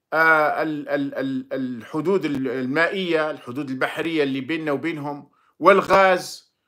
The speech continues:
والشركات والأموال شكاير اللي راهي تهرب إلى إسبانيا، ومئات الضباط، كبار الضباط، ومئات من كبار عناصر العصابة من المدنيين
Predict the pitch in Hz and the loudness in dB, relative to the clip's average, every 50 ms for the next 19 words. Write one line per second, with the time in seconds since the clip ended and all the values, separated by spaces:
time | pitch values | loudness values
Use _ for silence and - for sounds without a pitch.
0 | _ _ _ - 160 - - 214 208 208 202 208 - 220 214 202 196 185 185 - | _ _ _ -4 -4 4 6 6 6 6 4 4 6 8 8 8 8 6 4 -2
1 | - - - _ _ _ _ _ _ _ _ _ - 160 202 214 202 - 214 202 | -12 -16 -18 _ _ _ _ _ _ _ _ _ 2 4 4 4 4 2 2 4
2 | 214 233 233 233 202 - - - - - 214 214 214 208 180 185 190 180 175 165 | 6 6 6 6 4 0 -4 -4 2 4 4 4 4 4 2 2 2 2 2 -2
3 | 156 - 165 151 180 190 180 180 180 147 131 - - - 151 156 160 156 156 - | -6 -8 -6 -2 -2 0 2 2 2 2 0 -8 -10 -6 -4 -2 -2 -4 -6 -8
4 | - - 185 180 180 170 160 151 143 - - _ _ _ _ _ _ _ _ _ | -6 -2 -2 0 0 -2 -4 -6 -6 -8 -12 _ _ _ _ _ _ _ _ _
5 | _ _ _ _ _ _ _ - 180 214 220 214 214 220 220 214 - 226 226 240 | _ _ _ _ _ _ _ 6 8 8 8 8 6 2 0 0 -2 4 6 6
6 | 233 226 226 - 185 147 143 165 147 135 196 208 208 196 185 180 - - 175 165 | 6 6 4 0 -4 -4 -4 -8 -2 4 6 8 8 8 6 2 -4 -8 0 2
7 | 180 185 170 147 151 165 156 143 175 185 180 175 180 175 180 190 190 202 202 220 | 2 2 2 -2 -8 -10 -6 0 2 2 2 2 0 0 -2 0 0 0 -2 -4
8 | - - 247 233 233 233 226 - - 180 180 170 - - 180 156 196 196 190 175 | -6 -4 0 2 4 4 2 0 -2 -6 -6 -6 -6 -10 -4 2 4 4 4 4
9 | 160 165 175 190 190 185 - 180 165 165 151 160 151 - 180 180 180 - 170 170 | 2 0 0 0 -2 -4 -6 -8 -8 -8 -8 -8 -8 -4 -2 -2 -2 0 -2 -2
10 | 160 139 135 - _ _ _ _ _ _ _ _ _ _ _ _ _ 123 139 151 | -2 -4 -6 -12 _ _ _ _ _ _ _ _ _ _ _ _ _ -8 -6 -4
11 | 160 160 160 160 147 156 160 160 170 175 170 170 | -4 0 0 0 2 0 0 -2 -2 -6 -8 -6